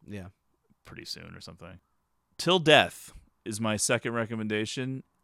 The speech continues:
Speaker 1: Okay.
Speaker 2: It is on Netflix. It stars Megan Fox. It is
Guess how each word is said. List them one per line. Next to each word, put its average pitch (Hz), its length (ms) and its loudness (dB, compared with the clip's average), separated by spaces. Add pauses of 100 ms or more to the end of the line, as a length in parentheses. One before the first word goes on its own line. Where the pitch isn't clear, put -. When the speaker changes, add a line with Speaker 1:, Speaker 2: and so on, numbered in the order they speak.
(180)
Speaker 1:
Okay. 117 420 -10
Speaker 2:
It 113 140 -2
is 107 160 -2
on 107 400 -2 (100)
Netflix. 110 540 -6
It 101 80 -12
stars 98 580 -2
Megan 101 360 -6
Fox. - 680 -4 (540)
It 110 160 0
is 101 460 -6